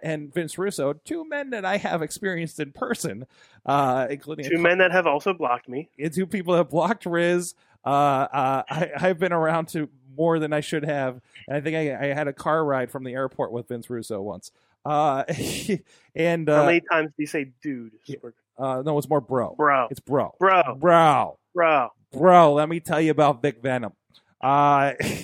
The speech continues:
Speaker 1: <laughs> actual sentence. Uh, as, as I lose my voice, I do a better Vince Russo, I feel.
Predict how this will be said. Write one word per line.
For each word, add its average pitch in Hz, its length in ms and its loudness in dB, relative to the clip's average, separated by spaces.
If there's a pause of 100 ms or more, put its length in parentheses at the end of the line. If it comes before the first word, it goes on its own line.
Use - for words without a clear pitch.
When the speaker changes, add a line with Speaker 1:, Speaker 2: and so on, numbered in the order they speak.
(440)
Speaker 1:
<laughs> 120 800 -16
actual - 300 -14
sentence. 190 460 -4 (220)
Uh, 180 680 10 (1500)
as, 123 200 -8
as 123 180 -6
I 123 80 0
lose 147 220 0
my 131 160 -6
voice, 113 300 -4
I 110 80 -4
do 117 140 -4
a 110 40 -6
better 110 220 -6
Vince 95 260 -16
Russo, 104 340 -8
I 85 100 -10
feel. 85 320 -14